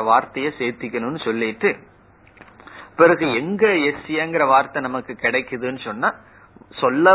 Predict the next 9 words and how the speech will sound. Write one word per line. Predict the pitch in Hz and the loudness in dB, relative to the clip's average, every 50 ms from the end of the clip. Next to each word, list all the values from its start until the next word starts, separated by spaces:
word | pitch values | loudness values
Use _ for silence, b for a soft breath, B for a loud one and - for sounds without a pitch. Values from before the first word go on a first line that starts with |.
| 180 - | 4 2
போற | - 170 170 170 170 165 170 165 - - | 2 4 4 6 6 6 4 2 2 0
அஸ்யங்கிற | 113 107 - - - - - 156 156 156 160 165 165 160 151 139 | -4 -6 -6 -10 -16 -10 -8 -6 -4 -4 -4 -4 -4 -2 -2 2
வார்த்தையை | 131 131 135 139 143 - - 139 127 127 | 4 4 4 4 2 -4 -10 -8 -6 -6
நம்ம | 123 120 117 117 110 104 | -6 -8 -8 -8 -6 -6
எடுத்துட்டு | 104 107 107 120 110 - 139 135 117 - 202 226 - - b b b b - 113 | -6 -6 -6 -8 -10 -8 -10 -8 -4 0 0 0 -2 -4 b b b b -10 -8
எஸ்யன்னு | 117 123 - - - - 147 135 131 131 151 170 151 | -8 -8 -8 -10 -10 -6 -4 -2 -2 -4 -4 -6 -4
மாத்திக்கணும்னு | 113 107 110 123 - - 160 135 - - 110 101 101 131 180 | 0 0 0 0 0 -4 -10 -8 -6 -6 -8 -8 -8 -12 -14
சொல்லி | - - 98 - 185 | -12 -12 -10 -10 -8
சொல்ற. | - 107 95 95 104 | -6 -6 -6 -4 -6